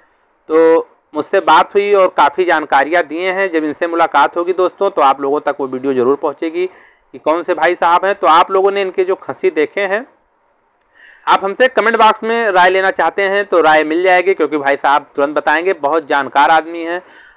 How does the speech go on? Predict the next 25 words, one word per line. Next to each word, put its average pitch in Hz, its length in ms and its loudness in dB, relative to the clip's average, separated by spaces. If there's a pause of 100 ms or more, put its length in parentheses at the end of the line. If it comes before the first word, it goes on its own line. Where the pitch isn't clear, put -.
और 190 220 4
बहुत 190 520 0
अच्छी 160 260 -2
अच्छी 185 240 -4
बातें - 300 -2
हमें 175 180 -2
बताए 175 400 0
हैं। 185 180 -4 (440)
और 143 100 -2 (100)
कैसे 147 320 0
खसी 180 320 -6
को 190 120 -2
तैयार 160 320 2
किया 180 180 0
जाता 175 340 2
है, 180 180 2
कैसे 170 360 -4
ते-, 151 340 -2 (200)
मतलब 147 360 -2 (480)
इनको 131 220 -2
क्या 165 220 0
खिलाया 139 360 2
जाता 180 300 0
है 175 140 0
दोस्तों, 185 460 -4